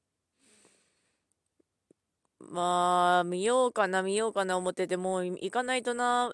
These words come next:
どうせ行かないしな、みたいな感じで、一念発起して朝から、家の用事ちょっと済ませてから行ってきましたけど、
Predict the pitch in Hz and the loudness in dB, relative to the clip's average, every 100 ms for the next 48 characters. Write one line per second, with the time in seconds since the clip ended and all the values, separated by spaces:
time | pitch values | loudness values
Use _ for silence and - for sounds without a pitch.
0 | 180 220 233 214 247 254 254 247 196 196 | -2 -2 -2 -2 -4 -4 -6 -4 0 0
1 | 180 170 170 165 175 160 165 170 - _ | 0 -4 -6 -6 -6 -4 -2 -2 -4 _
2 | _ _ _ - _ _ _ _ - 175 | _ _ _ -20 _ _ _ _ -14 -10
3 | 208 220 226 240 214 190 - 180 170 220 | -8 -4 -4 -4 -4 -8 -2 2 2 2
4 | 202 214 190 170 170 - - - - _ | 0 2 4 4 2 -10 -14 -16 -20 _
5 | _ _ - _ _ _ _ _ 196 214 | _ _ -20 _ _ _ _ _ -2 0
6 | 226 226 220 214 254 214 202 196 208 208 | 4 4 4 0 0 0 -2 -2 -2 0
7 | 180 170 170 170 170 - - 170 - 185 | -2 2 4 6 4 0 -12 -8 -6 -4
8 | 190 190 185 170 165 | -4 -4 -4 -6 -8